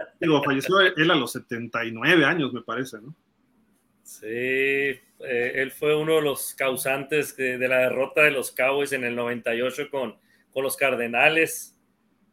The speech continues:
Speaker 2: Eh, después de ya de la debacle de, del equipo de los Cowboys, cuando ya, pues, ganaron su último Super Bowl en el, en el noventa y cinco, el Super Bowl treinta contra los Steelers,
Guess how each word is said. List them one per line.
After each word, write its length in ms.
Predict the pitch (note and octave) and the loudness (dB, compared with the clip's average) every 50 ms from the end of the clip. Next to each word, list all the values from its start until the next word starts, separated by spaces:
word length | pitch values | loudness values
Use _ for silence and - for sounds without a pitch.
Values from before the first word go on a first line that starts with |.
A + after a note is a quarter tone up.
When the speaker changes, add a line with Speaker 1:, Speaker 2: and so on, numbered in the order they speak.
| _ - | _ -8
Speaker 2:
Eh, 460 | A#2+ A#2 A#2+ A#2 A#2 A#2 A2+ A2+ A2+ A2+ | -4 -2 0 0 0 0 0 0 0 -2
después 360 | A#2+ - - - D3 D3+ D3+ | -6 -8 -4 0 0 2 4
de 100 | D#3+ D#3+ | 6 6
ya 140 | D#3 D#3 D#3+ | 8 8 8
de 120 | D#3+ D#3+ D3+ | 8 6 6
la 100 | D3 C#3 | 4 4
debacle 580 | C3 B2+ B2 C3 C#3+ D#3+ D#3+ - E3 E3 D#3+ | 4 4 4 6 6 4 4 4 4 4 4
de, 280 | D3 C#3+ C3 A#2+ A2 G#2+ | 4 4 2 0 -4 -4
del 180 | A#2+ B2 A#2+ B2 | -6 -4 -4 -4
equipo 260 | - C3+ C3 - E3 | -6 -8 -6 -2 -2
de 60 | D3 | -2
los 160 | C3+ A#2 - | -2 -4 -6
Cowboys, 640 | - - C3+ D3 E3 E3 F3 F3 E3 - - _ _ | -4 0 4 4 4 4 2 -2 -4 -4 -10 _ _
cuando 320 | - C#3+ C3+ C3 B2 B2 | -8 -6 -6 -6 -6 -6
ya, 340 | A#2+ A#2+ B2 C3 C#3+ D#3 D#3+ - | -4 0 2 2 2 2 0 -2
pues, 100 | E3+ D3+ | -6 -6
ganaron 300 | C#3 C3 C3+ D3+ E3 D#3+ | -6 -4 -2 -2 -4 -4
su 100 | - C#3+ | -6 -10
último 260 | C#3 - E3+ E3 D#3 | -8 -6 -6 -6 -6
Super 280 | C#3 C#3+ B2+ - C3 A#2+ | -6 -8 -10 -10 -8 -6
Bowl 180 | C3 C#3 D3+ | -4 -4 -4
en 140 | D#3 D#3 D3+ | -4 -4 -4
el, 240 | D3 C3+ B2 A2+ _ _ _ _ _ _ _ - | -4 -6 -6 -10 _ _ _ _ _ _ _ -8
en 160 | - C3+ C#3 | -6 -2 -2
el 100 | C#3 C#3+ | 0 0
noventa 360 | C#3+ C#3 C3+ C3+ C3+ - C3 | 2 0 0 0 -2 -2 -4
y 80 | B2 A#2+ | -4 -4
cinco, 420 | - D3 D#3 E3+ F3+ - F3 E3 | -4 -4 -4 -6 -4 -2 0 0
el 220 | D#3 C#3 B2+ A#2 - | 0 0 -4 -8 -10
Super 240 | - C3 - B2+ | -12 -8 -6 -2
Bowl 180 | C3 D#3 D#3 D3+ | 0 0 -2 0
treinta 540 | - D3 D#3 F3 E3 - E3 D3+ C3 - _ | 2 2 2 2 2 0 -2 -2 -2 -4 _
contra 220 | - C3 B2 A#2+ A#2 | -20 -14 -12 -10 -10
los 100 | A#2 - | -10 -10
Steelers, 680 | A2+ - - - A#3+ B3 A3 F#3+ F#3 F3 - - _ | -12 -10 -2 0 0 4 4 2 2 0 -4 -14 _